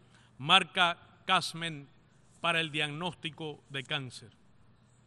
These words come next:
El bloqueo afecta además los intereses de los propios ciudadanos estadounidenses, quienes pudieran beneficiarse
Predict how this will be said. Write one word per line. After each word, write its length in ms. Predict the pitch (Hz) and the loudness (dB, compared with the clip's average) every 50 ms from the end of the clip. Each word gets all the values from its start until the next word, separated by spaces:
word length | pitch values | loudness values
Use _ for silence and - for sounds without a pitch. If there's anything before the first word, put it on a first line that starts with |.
| _ _ _ - - - - - - - - - - - - - | _ _ _ -20 -20 -20 -20 -20 -20 -20 -20 -20 -20 -20 -20 -4
El 120 | - 165 156 | -4 -4 -2
bloqueo 440 | 139 170 165 143 - 202 220 214 208 | 2 0 0 2 2 2 4 6 4
afecta 520 | 170 - - 208 214 220 180 - - 175 | 4 4 6 6 6 6 4 2 0 0
además 600 | 160 151 147 147 160 190 226 214 - - - - _ _ - - - - - - - - - _ - | 2 2 -2 -2 0 0 0 0 -2 -6 -10 -14 _ _ -20 -20 -20 -20 -20 -20 -20 -20 -20 _ -4
los 200 | 151 185 190 190 | -2 -2 0 0
intereses 880 | 208 196 175 - 185 190 190 220 233 208 - - 214 185 - - - - | 0 -2 -2 0 0 2 4 4 4 4 4 -2 -2 -2 -2 -6 -6 -6
de 100 | 185 196 | -6 -4
los 140 | 190 170 - | -4 -4 -4
propios 600 | - - 180 220 208 165 - 196 180 - - - - | -4 -2 0 0 0 0 -2 -6 -6 -6 -8 -12 -14
ciudadanos 880 | - - 208 202 196 190 185 185 190 190 175 165 160 139 - - - - - - - - - _ _ | -10 -8 -6 -4 -2 -2 0 0 0 0 -2 -4 -8 -10 -12 -18 -20 -20 -20 -20 -20 -20 -20 _ _
estadounidenses, 1200 | - 208 - - - 202 190 175 175 170 170 180 185 180 180 175 - - - 139 - - - - - - _ - _ _ - - - - - - - - - _ _ - - | 0 0 2 2 -2 -2 0 0 0 0 0 2 2 0 0 -2 -6 -8 -12 -12 -12 -14 -16 -16 -20 -20 _ -20 _ _ -20 -20 -20 -20 -20 -20 -20 -20 -20 _ _ -20 -4
quienes 280 | - 165 175 175 175 160 | 2 2 4 4 2 -2
pudieran 800 | - - 202 180 160 180 196 196 202 202 196 190 185 185 185 165 147 | -4 -6 -6 -4 0 4 4 6 6 6 4 2 0 -6 -8 -6 -6
beneficiarse 960 | 170 180 180 165 - 175 151 - - 196 196 190 185 147 - - 180 160 139 | -4 -4 -4 -4 -6 -8 -8 -6 -4 0 2 2 2 0 -4 -8 -8 -10 -12